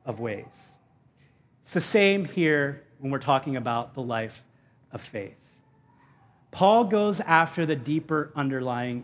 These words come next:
issue. He recognizes that for Peter, in this moment or these moments,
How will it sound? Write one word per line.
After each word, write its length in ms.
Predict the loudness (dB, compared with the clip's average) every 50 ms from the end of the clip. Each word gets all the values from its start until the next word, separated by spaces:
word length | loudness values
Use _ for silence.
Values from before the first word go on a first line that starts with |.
| -10
issue. 320 | -12 -12 -12 -12 -16 -20 -20 -20 _ _ _ _ _ _ _ _ _ _ _ _ _
He 160 | 0 2 6
recognizes 840 | 8 8 8 8 8 4 4 6 8 8 6 6 4 0 -2 -2 0
that 280 | 4 6 6 6 6 2
for 220 | -2 0 2 2
Peter, 440 | 0 0 0 0 2 4 4 4 2
in 320 | 2 2 2 2 4 4
this 260 | 4 4 2 2 0 -2
moment 480 | 0 0 2 2 2 0 0 0 0
or 120 | -2 0 2
these 260 | 2 2 2 2 0
moments, 680 | 0 0 0 0 0 -2 -4 -6 -10 -12 -16 -18 -18